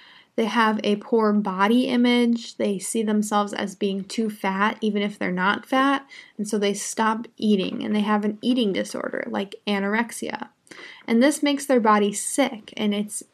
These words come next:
really a mental disorder if you cannot see food in a healthy way. So you definitely don't wanna become too obsessive about food, and you want to just focus on health.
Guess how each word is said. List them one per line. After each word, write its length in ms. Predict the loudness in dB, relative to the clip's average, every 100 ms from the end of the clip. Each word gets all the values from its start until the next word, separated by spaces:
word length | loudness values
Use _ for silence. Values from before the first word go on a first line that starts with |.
| _ -2
really 340 | 2 4 4
a 80 | 4
mental 500 | 4 6 6 4 0
disorder 520 | -2 -4 -4 -2 -2
if 260 | -2 -2 -2
you 160 | -2
cannot 640 | -2 0 0 2 0 -2 -8 -18 -20 -20 _ _ _ _ -14
see 420 | -6 2 2 2
food 440 | -2 2 6 6
in 100 | 4
a 140 | 0 0
healthy 400 | -2 -2 -4 -2
way. 340 | -4 -6 -10 _ _ -20
So 200 | -6 -2
you 140 | 2 4
definitely 400 | 4 4 4 4
don't 220 | 4 2
wanna 180 | 2 2
become 340 | 0 0 -4
too 200 | 0 2
obsessive 520 | 2 2 -2 0 -2
about 300 | 2 4 2
food, 500 | 4 4 6 4 0 -6 -20 -20 _
and 140 | 4 4
you 140 | 4
want 320 | 4 4 2 -2
to 400 | -2 2 2 0 -4
just 360 | -12 -12 -12 -14 _ -20 -20 -2
focus 380 | 0 4 4 4
on 200 | 0 0
health. 500 | 0 -4 -4 -14